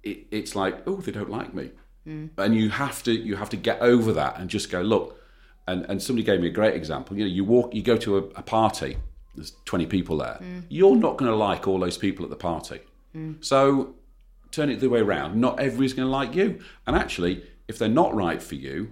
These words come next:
Speaker 1: and they unsubscribe from your newsletter, fantastic. It means your newsletter is now more focused on the right people. And actually, if you look at the numbers, you know, your open rates are gonna go up, your click rates are gonna go up because they're, they're more engaged than the people who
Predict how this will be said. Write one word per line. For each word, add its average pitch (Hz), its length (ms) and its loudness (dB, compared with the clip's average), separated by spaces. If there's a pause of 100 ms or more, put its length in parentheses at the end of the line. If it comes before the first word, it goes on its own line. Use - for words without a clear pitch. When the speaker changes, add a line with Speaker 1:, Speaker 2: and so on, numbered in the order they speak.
(140)
Speaker 1:
and 87 100 -6
they 85 80 -2
unsubscribe 87 600 -2
from 85 180 -4
your 80 100 -2
newsletter, 95 600 -2 (140)
fantastic. 135 600 -2
It 98 120 -4
means 110 180 2
your 98 100 2
newsletter 90 480 0
is 87 100 -8
now 104 420 2
more 120 360 6
focused - 680 -2 (520)
on 98 80 0
the 90 80 0
right 113 260 4
people. 73 520 -6
And 101 80 -2
actually, 71 320 -8
if 73 80 -14
you 87 60 -4
look 82 140 -4
at 80 80 -8
the 73 60 -12
numbers, 78 400 -4
you 76 60 -8
know, 73 40 -8
your 87 200 2
open 110 240 4
rates 82 240 2
are - 20 -8
gonna 78 160 -4
go 69 160 -4
up, - 80 -10
your 76 100 -12
click - 220 -2
rates 82 180 -2
are - 40 -14
gonna 76 100 -6
go 71 160 -8
up - 80 -12 (240)
because 98 380 -4
they're, 90 180 -4 (640)
they're 117 100 0
more 101 220 4
engaged 95 640 0
than 98 100 -2
the 98 80 -4
people 95 380 -4
who 98 320 0